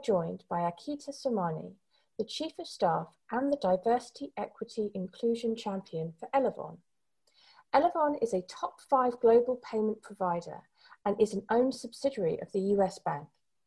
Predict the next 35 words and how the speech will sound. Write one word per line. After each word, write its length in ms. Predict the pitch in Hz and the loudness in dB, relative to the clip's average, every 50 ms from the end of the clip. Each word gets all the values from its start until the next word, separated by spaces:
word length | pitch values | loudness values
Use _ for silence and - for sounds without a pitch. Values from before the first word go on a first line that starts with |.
| _ _ _ _ _ _ _ _ _ _ _ - - _ | _ _ _ _ _ _ _ _ _ _ _ -20 -14 _
The 80 | 208 202 | -4 0
U 120 | 220 254 | 2 4
S 160 | 294 330 330 - - | 4 4 2 2 2
Bank 240 | 208 185 180 185 - | 2 2 2 -2 -6
has 160 | - 196 - | -10 -16 -16
repeatedly 600 | - _ _ - - 294 285 - 269 - - 247 233 | -18 _ _ -6 -4 -4 -4 -4 -6 -6 -6 -2 2
voted 380 | 208 190 190 190 190 - 196 - - | 4 4 4 4 2 -6 -10 -6 -2
one 120 | 185 175 | -2 -2
of 140 | 180 180 - | -2 -4 -8
the 60 | 190 | -6
world's 480 | 185 190 208 208 208 214 214 214 - - | 0 2 4 6 6 4 2 0 -2 -2
most 200 | 180 180 175 - - | -2 -2 -2 -4 -6
ethical 380 | 226 226 - 254 247 - 247 240 | -6 -4 -4 -6 -4 -2 -2 -2
companies 520 | - - 202 185 175 - 170 156 160 - | 0 -2 -2 -2 -4 -4 -4 -4 -4 -6
in 120 | 160 160 | -6 -6
recent 340 | 160 165 160 - - 175 - | -6 -6 -6 -8 -12 -12 -6
years. 480 | 165 165 160 151 139 - - - - - _ _ _ _ _ _ _ - - - - - - _ - - | -4 -4 -4 -4 -6 -8 -12 -18 -20 -20 _ _ _ _ _ _ _ -20 -20 -20 -20 -20 -20 _ -4 -4
Akita 480 | - - - 285 277 285 - 294 294 285 | -4 -2 0 0 0 0 -2 -4 -4 -2
has 200 | - 240 214 208 | -2 -2 -2 0
an 80 | 214 185 | 0 0
amazing 540 | 180 190 196 214 226 233 240 233 247 233 226 | 2 4 6 6 6 6 6 4 2 0 0
C 260 | 226 - 220 208 202 | -2 -2 -2 -2 0
V, 300 | 196 - 175 175 160 180 165 | 0 0 -2 -2 -2 -6 -6
having 300 | - - 202 196 202 202 | -2 0 2 4 4 4
built 320 | 202 - 226 233 240 - | 8 10 10 10 8 6
her 160 | - 240 220 | 2 0 0
experience 640 | 220 - - - - 202 190 185 175 160 156 - - - | 0 0 -4 2 6 8 8 8 8 6 2 0 -4 -4
at 220 | - - - - - | -4 -4 -4 -2 6
Visa, 460 | - 233 226 214 202 - - - - - - _ - - - - _ _ | 10 10 10 10 8 4 -2 -8 -8 -10 -16 _ -20 -20 -20 -20 _ _
H 260 | - 233 240 - - | 8 8 8 8 4
S 120 | 262 240 - | 0 0 2
B 140 | - 220 202 | 4 2 2
C, 360 | 196 - - - - - - - _ _ _ _ _ _ - | 2 2 0 -2 -2 -2 -4 -8 _ _ _ _ _ _ 6
MasterCard, 840 | 226 240 240 240 233 - - - - - 175 170 170 - - - | 8 10 10 10 8 4 -2 -8 -4 0 0 2 2 0 -2 -6
Citi, 540 | - - - - 285 277 - - - - | -10 -6 2 4 4 4 4 2 -2 -4